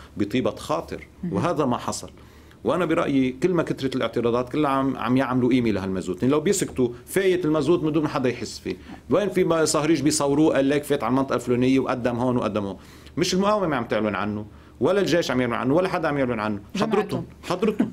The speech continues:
Speaker 1: ما هن أنت عرفوا يشتغلوا سياسي ولا مرة.
Speaker 2: يعني عمليًا حتى بمناطقهم بأحزابهم بالمؤسسات اللي تابعة لإلهم كانت واضحة إنه عم يستلموا، آه، هيدا المازوت.
Speaker 1: بدهم يستلموا مازوت وبدهم ي-،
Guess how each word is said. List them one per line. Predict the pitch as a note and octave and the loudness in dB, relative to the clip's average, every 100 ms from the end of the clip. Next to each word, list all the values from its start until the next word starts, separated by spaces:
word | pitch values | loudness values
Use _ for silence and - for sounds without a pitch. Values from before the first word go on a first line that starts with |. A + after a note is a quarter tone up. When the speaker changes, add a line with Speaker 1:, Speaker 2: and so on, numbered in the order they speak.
| - - - | -6 -6 -2
Speaker 1:
ما | C#3+ | 2
هن | F#3 | 2
أنت | G3 F#3 | 2 2
عرفوا | D3 C#3 | 0 -2
يشتغلوا | - B2 A#2 | -2 -2 -2
سياسي | - A#2+ A2+ C#3 | -2 -2 -2 -4
ولا | D3+ | -4
مرة. | C3 A#2 - | -4 -6 -2
Speaker 2:
يعني | F#3 F#3 | 2 2
عمليًا | F3+ G3+ G#3 A3 G#3+ | 2 2 2 2 2
حتى | G#3+ A#3+ - F3+ F3 F3 | 0 -4 0 0 2 2
بمناطقهم | G3 G#3+ G#3+ G3+ F#3+ F#3 F3+ F#3+ G3 F#3+ | 2 4 4 2 2 0 -2 -4 -4 0
بأحزابهم | F3+ F3+ - F3+ G3 F#3 F3+ | 0 0 -2 -2 0 0 0
بالمؤسسات | F#3 F#3 F#3+ F#3+ G#3 G3 | 0 0 -2 -4 -4 -2
اللي | F3+ F3 | -2 0
تابعة | F#3+ F3 E3+ | 0 0 -2
لإلهم | F3 F#3 F3 F#3 G3 F3+ F3+ | -2 -2 -2 -4 -4 -4 -6
كانت | G3+ G3 F#3+ | -6 -6 -4
واضحة | G#3 F#3+ - F#3 | -4 -4 -4 -6
إنه | G3 | -6
عم | F#3 G3 | -6 -6
يستلموا، | F#3 - G3+ E3 E3+ - - - F2 - | -4 -4 -2 -4 -8 -14 -20 -10 -6 -4
آه، | E3 E3 E3+ E3 | -2 -2 -4 -6
هيدا | D#3+ E3 D#3+ | -6 -6 -6
المازوت. | D#3 D#3+ E3+ - | -8 -10 -12 -4
Speaker 1:
بدهم | G3+ F3+ | -2 2
يستلموا | F#3 - F3 D3+ | 0 0 2 2
مازوت | C#3 A2+ C3+ D3 | 2 4 2 2
وبدهم | C3 C#3+ C#3 | 0 2 2
ي-، | C3+ | 4